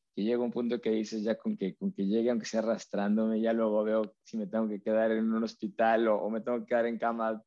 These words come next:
dos semanas o si tengo que dejar de correr tres meses, no me importa, pero acabo porque acabo, ¿no? Nunca te vas a, nunca vas a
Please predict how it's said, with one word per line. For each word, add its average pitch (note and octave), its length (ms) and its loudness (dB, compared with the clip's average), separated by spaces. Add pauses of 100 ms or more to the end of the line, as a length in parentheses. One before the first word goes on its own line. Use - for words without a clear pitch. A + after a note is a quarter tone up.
dos A#2 220 -4
semanas A2+ 580 -2
o A2 60 -4
si - 140 -14
tengo B2 180 -2
que A#2 80 0
dejar A2 240 -2
de A#2 120 0
correr A2+ 300 0
tres A2+ 220 -4
meses, A2+ 340 -6
no A2+ 100 -2
me A2+ 100 0
importa, G#2 460 -2
pero F#2+ 300 -4 (360)
acabo A2+ 420 4
porque G#2 260 -2
acabo, G2 460 2
¿no? F#2 160 -6
Nunca C3 280 0
te C3 80 2
vas C3+ 160 4
a, C#3+ 80 -6 (380)
nunca E3+ 380 4
vas E3 200 6
a E3 80 0